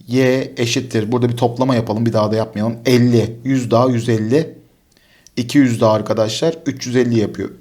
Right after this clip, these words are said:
Üç yüz elli artı sıfır beş parantezi altında Y.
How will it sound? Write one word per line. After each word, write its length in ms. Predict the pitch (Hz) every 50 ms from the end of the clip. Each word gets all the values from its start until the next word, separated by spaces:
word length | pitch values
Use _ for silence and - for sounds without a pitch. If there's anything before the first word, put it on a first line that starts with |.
| -
Üç 260 | 127 127 120 - -
yüz 200 | 131 120 123 - -
elli 520 | - 123 127 120 127 135 147 151 147 151 -
artı 560 | - 117 117 113 110 107 - - 113 101 90 90 - - _ _ _ -
sıfır 600 | - - - - 131 120 120 - 127 120 117 110
beş 500 | 113 120 120 135 127 - - - - - _ _ _ _ _ -
parantezi 520 | - 127 120 120 113 113 120 120 117 120
altında 680 | 120 110 107 - - 98 98 98 101 110 120 131 135 - - - _ _ _ _
Y. 600 | - 113 110 117 131 131 123 120 127 139 - -